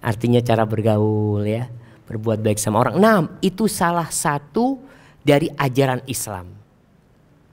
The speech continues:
Bahkan Rasul sallallahu alaihi wasallam mengatakan, "Innama bu'itsu li utammima sholihal akhlak." Aku diutus untuk menyempurnakan akhlak-akhlak yang mulia. Itu salah satu tujuan Nabi Muhammad sallallahu alaihi wasallam diutus. Dan sejatinya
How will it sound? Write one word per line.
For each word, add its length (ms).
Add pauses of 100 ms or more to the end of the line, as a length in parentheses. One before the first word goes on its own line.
(400)
Bahkan 400
Rasul 320
sallallahu 400
alaihi 80
wasallam 240
mengatakan, 400
"Innama 400
bu'itsu 560
li 80
utammima 800
sholihal 480
akhlak." 480
Aku 240
diutus 400
untuk 240
menyempurnakan 720 (320)
akhlak-akhlak 720
yang 100
mulia. 400 (460)
Itu 240
salah 240
satu 400 (720)
tujuan 320
Nabi 160
Muhammad 400
sallallahu 160
alaihi 80
wasallam 160
diutus. 400 (680)
Dan 240
sejatinya 720